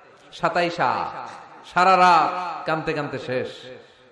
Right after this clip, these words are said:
ওদিকে কদর চলে গেছে তেইশ তারিখ, আছে না নাই?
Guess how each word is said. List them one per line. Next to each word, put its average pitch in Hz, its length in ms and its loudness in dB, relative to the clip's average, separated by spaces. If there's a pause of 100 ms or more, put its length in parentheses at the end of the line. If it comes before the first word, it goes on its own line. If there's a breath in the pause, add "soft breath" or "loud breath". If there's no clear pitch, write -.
ওদিকে 147 340 -6
কদর 156 220 -2
চলে 160 280 -2
গেছে 139 180 -8
তেইশ 127 260 -6
তারিখ, 104 420 -10 (1080)
আছে 117 180 -10
না 143 80 -6
নাই? 120 200 -8